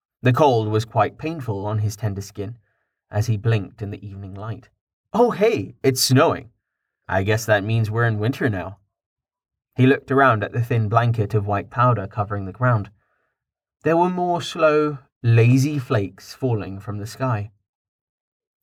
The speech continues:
"Gah! Fuck! It's cold!" Val said, as he followed Rain out. His entire chest was bare due to the damage to his clothing.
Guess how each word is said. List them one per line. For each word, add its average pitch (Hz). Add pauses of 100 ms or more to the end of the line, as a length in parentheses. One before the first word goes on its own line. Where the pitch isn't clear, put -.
(140)
"Gah! 151 (340)
Fuck! - (220)
It's 127
cold!" 180 (460)
Val 98
said, 95 (300)
as 117
he 120
followed 104
Rain 101
out. 117 (440)
His 143
entire 151
chest 131
was 123
bare 101
due 107
to 110
the 104
damage 101
to 101
his 95
clothing. 123